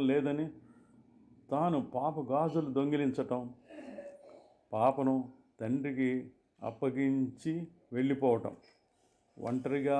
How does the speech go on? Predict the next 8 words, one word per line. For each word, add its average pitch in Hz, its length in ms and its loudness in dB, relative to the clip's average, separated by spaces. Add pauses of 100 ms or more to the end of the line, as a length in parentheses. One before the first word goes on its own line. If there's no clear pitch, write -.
(140)
ఉన్న 143 140 -2 (180)
ఆమెను 151 280 -2 (380)
బ్రోకర్, 127 540 -2 (360)
పోలీస్, 131 460 0 (600)
దొంగలు 135 440 2 (340)
ఎంజాయ్ 147 480 4
చేయాలనే 135 680 2
ప్రయత్నాలు 127 680 0